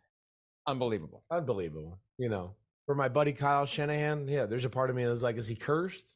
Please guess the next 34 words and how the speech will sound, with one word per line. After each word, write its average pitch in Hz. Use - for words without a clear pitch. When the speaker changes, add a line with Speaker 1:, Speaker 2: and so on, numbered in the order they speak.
Speaker 2:
I 110
mean, 120
is 117
he 120
cursed? 165
I 120
mean, 135
a 127
ball 135
falls 143
out 135
of 131
the 127
sky 131
and 127
touches 127
the 110
foot 139
of 120
a 120
player. 110
Like, 104
unlucky 127
there. 113
Dre 135
Greenlaw's 131
warming 131
up 131
to 131
run 131
on 131
the 120
football 120
field, 107